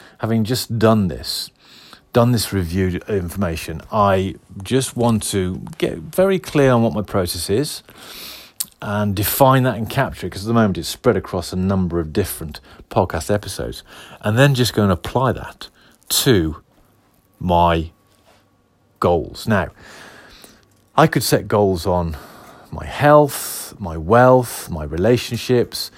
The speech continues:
and start setting all sort of material goals about buying the house I want, maybe upgrading my car, um, and all the holidays and all the other things that I, I, I want to do. But I think it's very easy to become overwhelmed.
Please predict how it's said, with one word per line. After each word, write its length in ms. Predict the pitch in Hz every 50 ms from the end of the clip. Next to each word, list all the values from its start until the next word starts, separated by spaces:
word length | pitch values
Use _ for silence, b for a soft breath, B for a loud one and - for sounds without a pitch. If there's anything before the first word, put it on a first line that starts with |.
| B B B B B B B B -
and 220 | 98 95 92 87
start 260 | - - 110 90 82
setting 240 | - - 101 90 92
all 80 | 87 78
sort 180 | - - 73
of 60 | 67 78
material 460 | 76 - - - 135 127 123 120 117
goals 380 | - 117 110 110 110 104 92
about 280 | - - 80 78 78 - - 90 92 85 - - - - -
buying 200 | 98 90 90 82
the 80 | 85
house 400 | 87 - - 123 120 110 - -
I 80 | 120 117
want, 420 | 107 110 113 107 110 107 101 -
maybe 200 | - 80 76 -
upgrading 320 | 76 71 71 95 90 85 82
my 120 | 73 71
car, 560 | - - - - 123 120 117 113 113 107 101 B B B B B B B B B -
um, 480 | 87 85 85 85 85 85 85 87 78 -
and 220 | 104 95 90 92
all 80 | 90 85
the 100 | 80 76
holidays 720 | - - 120 123 127 123 107 120 120 117 113 113 104 85
and 80 | 85 90
all 80 | 90 90
the 100 | 92 101
other 140 | 110 113
things 320 | 104 - 104 90 87 80 73
that 80 | 92
I, 80 | 85 82
I, 220 | - - 95 90
I 140 | 80 - 90
want 240 | 90 90 90 90 87
to 60 | - -
do. 120 | 104 90
But 280 | - - 80 - - - _ _ _ _ _ _ _ -
I 140 | 117 113
think 320 | 101 - - 156 165 160 -
it's 100 | 117 92
very 220 | 107 135 131 127
easy 640 | - - 117 117 117 113 101 87 80 67 64 65 - b b b b b b b b b b
to 100 | - -
become 480 | 98 101 98 - - 101 98 95 92 95 - _ _ _ _ _ _ _ _ -
overwhelmed. 1000 | - 101 101 98 80 87 85 85 82 90 87 85 82 80 73 69 67 64 - -